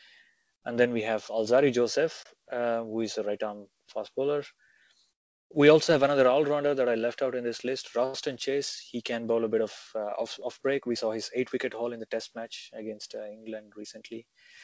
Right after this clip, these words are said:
and he's also good with the bat. Uh, if Roston Chase does not play, then we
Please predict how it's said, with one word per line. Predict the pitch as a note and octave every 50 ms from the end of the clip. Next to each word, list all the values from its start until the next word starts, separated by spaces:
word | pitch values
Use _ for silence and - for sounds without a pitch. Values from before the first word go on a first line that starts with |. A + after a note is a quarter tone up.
| - - - - _ _ _ -
and | A2+ A2
he's | G#2+ G#2
also | G#2+ G#2+ G#2+ - A#2
good | G#2+ A#2 A2
with | A2 G#2+ G2
the | F#2+
bat. | F2+ G2 G2+ B2 - - - _ _ _ _ _ _ - - _ _ _ _ -
Uh, | A#2+ A#2+ A#2+ B2 C3 -
if | E3 F3 E3+ - - - -
Roston | B2 C3+ - - E3 D3
Chase | - - C#3+ C#3 C#3 B2+
does | B2 B2 A2 A#2
not | B2+ C3 B2+ - -
play, | - B2 A#2+ B2 B2 B2 B2+ B2+
then | A#2+ A#2 A#2 A2+ A#2 A#2 A#2 A#2 A#2 A2+ G#2+ A2+
we | A#2 A#2